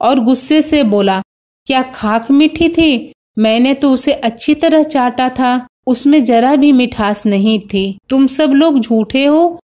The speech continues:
और बाबा जी की खुशामद करते हो।" लोगों ने पूछा, "पर सारंगी है कहाँ?"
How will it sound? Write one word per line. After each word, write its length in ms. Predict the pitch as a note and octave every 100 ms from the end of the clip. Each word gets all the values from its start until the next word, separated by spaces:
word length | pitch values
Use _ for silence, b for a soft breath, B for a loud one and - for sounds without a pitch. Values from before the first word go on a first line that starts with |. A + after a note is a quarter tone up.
| -
और 240 | A3 D4
बाबा 460 | B3+ A3+ G#3+ G#3+ C4
जी 240 | A#3 B3+
की 400 | B3 D#4 F4 D#4+ -
खुशामद 540 | C4+ - B3+ B3 B3+
करते 360 | - G#3 F#3+ G#3+
हो।" 300 | G3+ G3 G3 -
लोगों 420 | A3+ A#3+ A#3+ C#4+
ने 140 | C#4 C#4+
पूछा, 580 | C#4+ A3 A3 G3+ G3+ -
"पर 140 | D#4
सारंगी 580 | D#4 C#4 A#3+ B3+ C4 D4
है 260 | A3 A3
कहाँ?" 520 | C4+ D#4+ D4+ D4 A#3